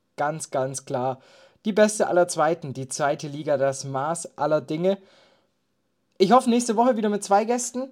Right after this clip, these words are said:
Ich hoffe, ich habe euch jetzt hier auch nicht allzu sehr gelangweilt mit meiner Einschätzung vom letzten Spieltag. Ich selbst habe das Spiel gegen, äh, Heidenheim gegen Schalke kommentieren dürfen,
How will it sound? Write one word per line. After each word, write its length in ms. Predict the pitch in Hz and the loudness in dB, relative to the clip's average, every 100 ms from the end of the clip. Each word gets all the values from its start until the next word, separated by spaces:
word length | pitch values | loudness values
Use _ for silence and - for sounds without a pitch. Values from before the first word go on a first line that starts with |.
| _ _ - - _ | _ _ -20 -20 _
Ich 140 | - 185 | -4 0
hoffe, 160 | 226 | 0
ich 80 | 214 | 2
habe 160 | 196 185 | 2 2
euch 80 | 190 | 0
jetzt 160 | 180 | -2
hier 160 | - 190 | 2 2
auch 120 | 180 | 2
nicht 280 | 180 180 - | 0 -6 -4
allzu 320 | 139 170 170 | 0 0 -2
sehr 220 | 143 156 | -2 -2
gelangweilt 440 | 151 139 170 151 143 | -2 -4 -2 -4 -4
mit 120 | 131 | -6
meiner 300 | 131 151 139 | -6 -4 -6
Einschätzung 520 | 123 139 139 - 131 | -6 -8 -8 -10 -12
vom 160 | 135 135 | -8 -6
letzten 340 | 135 - 131 | -6 -8 -10
Spieltag. 600 | - - 202 190 175 170 - - - | -10 -2 -2 0 0 0 -8 -20 -10
Ich 140 | 160 135 | -4 4
selbst 260 | 180 180 | 4 4
habe 120 | 180 | 0
das 140 | - 143 | -2 -8
Spiel 220 | - 175 | -2 -2
gegen, 400 | 160 151 156 139 | 0 -6 -6 -8
äh, 220 | 131 131 | -4 -4
Heidenheim 420 | 131 160 160 147 139 | -4 -6 -4 -8 -8
gegen 220 | 139 131 | -10 -6
Schalke 540 | - 151 170 170 160 - _ _ _ _ | 0 0 0 -2 -6 -8 _ _ _ _
kommentieren 640 | - 175 165 - 202 196 185 | -2 -2 -2 2 2 4 4
dürfen, 400 | 185 185 180 | 4 2 -6